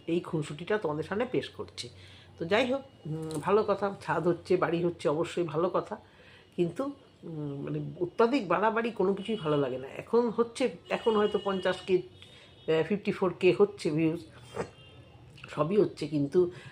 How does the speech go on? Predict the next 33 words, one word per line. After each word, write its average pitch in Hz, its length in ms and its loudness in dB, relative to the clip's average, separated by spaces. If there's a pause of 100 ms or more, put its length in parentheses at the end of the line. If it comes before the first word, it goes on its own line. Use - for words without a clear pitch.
(120)
যারা 156 180 4
বলছো 160 280 0
না, 269 120 2
"তুমি 196 240 0
খুব 226 320 -4
ভালো, 208 340 8
তাই 156 240 2
তুমি 175 260 2
সবাইকে 175 380 -2
ডেকে 165 220 -2
ডেকে 170 200 -2
মাঝে 151 220 0
মাঝেই 170 220 0
খাওয়াও", 190 460 0 (360)
তোমরা 185 220 4
এটা 208 140 0
জানবে, 190 340 4
ব্লগাররা 175 480 4
হাঁ 160 180 2
করে 202 220 2
বসে 160 320 -4
থাকে 175 220 -2
এই 180 300 2
সমস্ত 185 400 -2
করার 147 280 0 (100)
জন্য, 139 220 -4 (440)
যে 180 140 -4
আমি 214 280 2
আমার 160 300 2
আজকের 156 360 -2
কনটেন্ট 165 420 -2
হচ্ছে 156 280 -6
এটা, 180 280 2